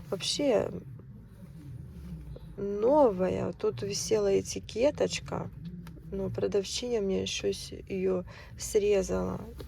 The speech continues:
А так шикарне пальто. Такое вообще бомбезне. Ось,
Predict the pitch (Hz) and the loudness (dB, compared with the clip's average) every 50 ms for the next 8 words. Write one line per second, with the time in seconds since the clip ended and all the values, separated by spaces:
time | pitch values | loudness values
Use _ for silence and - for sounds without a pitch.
0 | - - - - - - - - - - - - - 202 190 - 233 233 226 - | -14 -16 -16 -16 -16 -16 -16 -16 -14 -14 -14 -10 -8 -8 -4 -2 0 0 2 2
1 | - - - - - - 202 190 190 - - 190 185 185 - - 190 196 190 - | 2 2 2 0 0 0 0 0 0 -2 -2 -4 -4 -4 -2 -2 -2 -2 -2 -4
2 | - - - - 220 226 262 311 330 320 - - - - - - - - - - | -8 -8 -2 0 2 4 4 2 0 -4 -8 -14 -16 -16 -16 -14 -14 -14 -14 -14
3 | - - - - - - - - - - - - 190 185 185 185 - - - - | -14 -16 -16 -18 -18 -16 -14 -14 -14 -14 -10 -8 -6 -4 -4 -6 -6 -10 -12 -12
4 | - - - - - - - - 196 196 190 185 190 196 190 190 - - 190 190 | -10 -8 -6 -6 -6 -6 -6 -6 -6 -6 -6 -2 -2 -2 -2 -2 -4 -6 -6 -6
5 | 185 202 - - - - - - - - - - - - - - - - - - | -6 -6 -8 -12 -16 -16 -16 -14 -14 -14 -14 -14 -16 -14 -14 -14 -14 -14 -14 -14
6 | - - - - - - - - - - - - - - - 64 64 - - - | -14 -14 -14 -14 -14 -14 -12 -12 -12 -12 -10 -10 -10 -10 -8 -8 -10 -10 -10 -10
7 | 64 64 64 - 64 64 64 64 62 64 64 - - - - - - - - 196 | -8 -8 -8 -6 -6 -6 -6 -6 -6 -6 -4 -6 -6 -6 -8 -8 -8 -6 -6 -4
8 | 208 190 190 185 185 180 - - - - - | -4 -2 -2 -2 -2 -4 -4 -4 -4 -4 -4